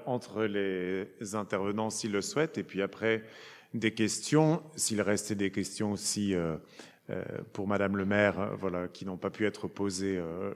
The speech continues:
tout à l'heure, on peut aussi les poser à cette occasion, donc, euh, à nos trois relateurs de, euh, trois intervenants qui sont là, euh, encore. Donc un très grand merci à eux. Est-ce que vous avez une réaction que vous souhaitez apporter ?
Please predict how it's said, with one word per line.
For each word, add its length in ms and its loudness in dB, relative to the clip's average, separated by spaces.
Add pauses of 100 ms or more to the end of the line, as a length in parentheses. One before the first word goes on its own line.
tout 180 -16
à 80 0
l'heure, 400 6 (320)
on 80 -2
peut 140 -4
aussi 260 0
les 100 6
poser 520 -2
à 100 -6
cette 220 -6
occasion, 480 -6
donc, 320 -6
euh, 200 -4
à 200 -6
nos 180 -6
trois 280 2
relateurs 580 -4 (100)
de, 220 -8 (420)
euh, 80 -6
trois 300 0
intervenants 500 4
qui 160 -6
sont 260 -6
là, 200 -2
euh, 140 -6 (540)
encore. 600 2 (240)
Donc 180 -10
un 80 -4
très 200 -8
grand 160 0
merci 580 -2
à 80 -6
eux. 140 -10 (340)
Est-ce 180 -10
que 80 -10
vous 180 -10
avez 200 -2
une 160 -4
réaction 640 -2
que 100 -8
vous 140 -4
souhaitez 300 -4
apporter ? 580 4